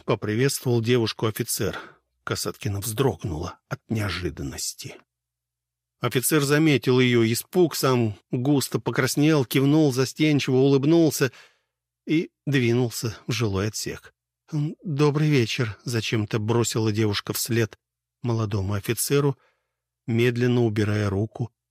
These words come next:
со стазера. На самом деле она не имела привычки заговаривать с малознакомыми членами экипажа. Эти слова сорвались с её губ скорее от испуга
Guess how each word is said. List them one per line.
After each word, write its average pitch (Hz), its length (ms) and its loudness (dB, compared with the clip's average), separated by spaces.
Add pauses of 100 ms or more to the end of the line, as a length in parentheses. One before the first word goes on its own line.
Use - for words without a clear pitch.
со - 220 -2
стазера. 82 720 -6 (1300)
На 135 120 2
самом 175 340 4
деле 139 240 2
она 123 240 2
не 123 220 4
имела 151 280 2
привычки 120 520 0
заговаривать 113 800 0 (160)
с - 140 -10
малознакомыми 107 880 0
членами 101 640 -2
экипажа. 120 680 -2
Эти 110 320 -2
слова 123 380 0
сорвались 117 680 -2
с - 140 -8
её 113 220 2
губ 113 400 -4
скорее 113 580 -4
от - 220 -4
испуга 131 480 -4